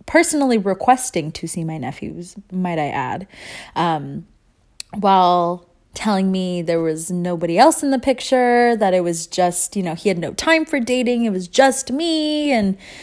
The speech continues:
blah, blah, blah. It turns out that was a lie. <laughs> Among the many things that this man lied about, <laughs> the man is just a compulsive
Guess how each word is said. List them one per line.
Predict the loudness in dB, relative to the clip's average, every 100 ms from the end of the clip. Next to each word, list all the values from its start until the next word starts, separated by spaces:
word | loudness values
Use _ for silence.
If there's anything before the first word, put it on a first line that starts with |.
| -20 -20 -20 4
blah, | 6 8
blah, | 6
blah. | 6 8 6
It | 4
turns | 0 2
out | 2 6
that | 4 4
was | 0 -2
a | -4 0
lie. | 0 2 4 6 4 2 -8 -10 -6 -2
<laughs> | -2 -6 -20 -20 -20 -20 _ _ _ -12 -4 4
Among | 6 8 6
the | 6 6
many | 6 4 2
things | 2 2 2
that | 0
this | 0 0
man | 4 4 6
lied | 4 4
about, | 6 6 4 2 0
<laughs> | -2 0 0 2 0 0 2
the | 6
man | 8 8 6
is | 4 0
just | -2 4
a | 6 6 2 -18 -12 0
compulsive | 2 2 4 4 4 4 4